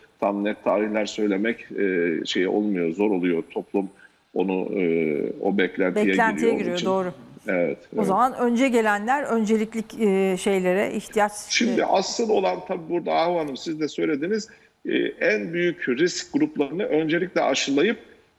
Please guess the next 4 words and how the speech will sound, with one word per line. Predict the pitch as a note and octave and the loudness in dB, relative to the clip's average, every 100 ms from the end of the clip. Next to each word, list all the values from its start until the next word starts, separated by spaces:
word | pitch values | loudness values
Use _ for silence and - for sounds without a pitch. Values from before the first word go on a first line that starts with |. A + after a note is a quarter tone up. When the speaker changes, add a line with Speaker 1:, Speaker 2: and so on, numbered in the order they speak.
| - | -16
Speaker 1:
hastalığın, | - C3 - E3 C#3+ D3+ G3+ G#3 - | -4 -4 0 2 4 6 4 2 0
e, | C#3 | 0
yayılmasını, | C#3+ C#3 D#3+ E3+ D#3 D3 C#3 D#3+ F#3 | 2 4 4 4 2 -2 -2 -2 2
e, | G#3+ - B2+ | 0 0 0